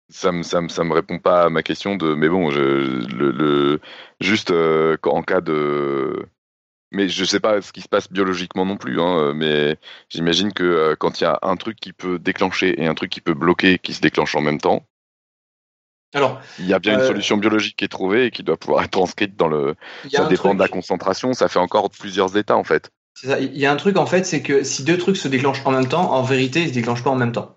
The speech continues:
Speaker 2: C'est juste que
Speaker 1: Ouais.
Speaker 2: dans les, dans les expériences qu'on fait, ben, on n'a pas une précision suffisante qui permette de dire à quel, lequel des deux arrive en premier. Donc à ce moment-là, ben, là, c'est, là, on fait du test, on fait un premier modèle pour regarder si, euh,
Speaker 1: Mhm.
Speaker 2: si c'est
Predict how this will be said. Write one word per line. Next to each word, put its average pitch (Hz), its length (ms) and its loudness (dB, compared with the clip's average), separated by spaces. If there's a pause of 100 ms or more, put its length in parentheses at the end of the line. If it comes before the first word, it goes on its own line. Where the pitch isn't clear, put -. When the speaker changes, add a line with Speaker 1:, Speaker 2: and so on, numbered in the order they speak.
Speaker 2:
C'est 135 100 0
juste 156 220 0
que 151 80 0
Speaker 1:
Ouais. 139 80 2
Speaker 2:
dans 135 100 2
les, 131 380 2 (300)
dans 135 120 0
les 127 240 2
expériences 131 380 0
qu'on 127 120 -4
fait, 170 260 0
ben, 113 220 2
on 113 40 0
n'a 113 120 0
pas 139 120 0
une 147 80 -2
précision 135 340 -6
suffisante 151 420 0
qui 151 140 -6
permette 127 280 2
de 123 100 0
dire 143 260 0
à 123 80 2
quel, 127 240 2
lequel 127 460 0
des 127 100 -4
deux 143 300 0
arrive 120 240 0
en 131 80 0
premier. 123 320 -4 (360)
Donc 127 120 0
à 170 80 4
ce 127 80 -2
moment-là, 135 260 2
ben, 127 160 2
là, 139 160 2
c'est, - 300 -12
là, 123 100 2
on 135 60 -4
fait 135 100 -6
du 117 100 -8
test, 175 240 0
on 131 40 -4
fait 127 100 -4
un 120 80 0
premier 127 260 0
modèle 131 300 2
pour 117 100 -4
regarder 117 320 2
si, 113 320 0
euh, 104 220 2 (520)
Speaker 1:
Mhm. 87 160 -12
Speaker 2:
si - 120 -4
c'est 127 300 2